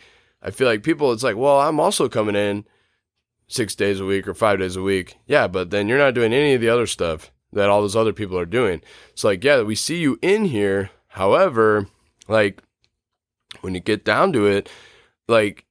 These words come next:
you're not doing that other stuff that other people are doing, so you can't expect the same results."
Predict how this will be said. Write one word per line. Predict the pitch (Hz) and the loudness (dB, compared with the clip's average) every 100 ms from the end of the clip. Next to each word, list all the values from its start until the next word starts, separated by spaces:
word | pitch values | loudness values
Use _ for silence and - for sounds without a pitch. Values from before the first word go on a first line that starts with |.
| - | -14
you're | 95 117 | -6 -2
not | 147 147 87 | 2 0 0
doing | 123 185 139 | 0 2 2
that | 87 | 0
other | 85 95 | 0 -2
stuff | 87 92 85 | 0 -2 0
that | 92 | 0
other | 90 87 | 0 -2
people | 95 90 | -4 -2
are | 87 | -2
doing, | 85 92 113 131 | -2 0 0 -2
so | - | -2
you | 139 139 | -2 0
can't | 160 160 | -2 0
expect | 156 - 147 | -2 -2 -4
the | 135 | -4
same | - 143 139 | -2 0 0
results." | 117 156 101 - | 0 -2 -2 -10